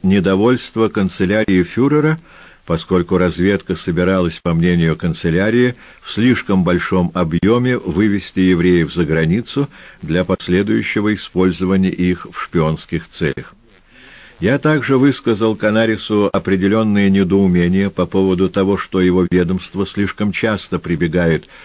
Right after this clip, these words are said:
к услугам находящихся в Германии или на оккупированных территориях евреев в качестве тайных агентов. Канарис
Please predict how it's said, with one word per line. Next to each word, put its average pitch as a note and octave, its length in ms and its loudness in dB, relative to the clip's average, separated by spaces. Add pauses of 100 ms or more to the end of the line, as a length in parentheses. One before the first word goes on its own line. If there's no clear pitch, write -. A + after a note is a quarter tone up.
(140)
к - 80 -10
услугам F#2 540 -2
находящихся F2 880 -2
в C#2+ 60 -6
Германии F2 640 0 (300)
или G#2+ 200 2
на G2+ 160 2
оккупированных F#2+ 800 0
территориях F2 800 0
евреев E2+ 640 0 (240)
в - 120 -20
качестве F#2+ 680 -4
тайных D#2+ 520 -4
агентов. C#2+ 600 -6 (580)
Канарис A#2+ 560 -2